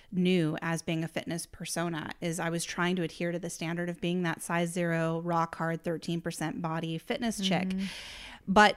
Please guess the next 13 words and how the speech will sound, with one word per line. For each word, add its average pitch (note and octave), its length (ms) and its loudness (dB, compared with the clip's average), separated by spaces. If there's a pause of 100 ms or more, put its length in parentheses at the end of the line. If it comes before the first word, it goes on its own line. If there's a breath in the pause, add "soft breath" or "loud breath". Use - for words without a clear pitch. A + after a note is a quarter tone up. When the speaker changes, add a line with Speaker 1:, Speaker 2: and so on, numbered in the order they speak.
Speaker 1:
by F#3+ 140 8
putting A#3+ 320 4
myself G3 340 4
out E3+ 240 4
there G3 220 4
and F3+ 120 4
then F3 100 2
ultimately E3+ 440 -2
filming F3 400 2
videos, E3+ 640 2 (340 soft breath)
um, E3 220 2
ninety F3 260 4
day, D#3+ 300 0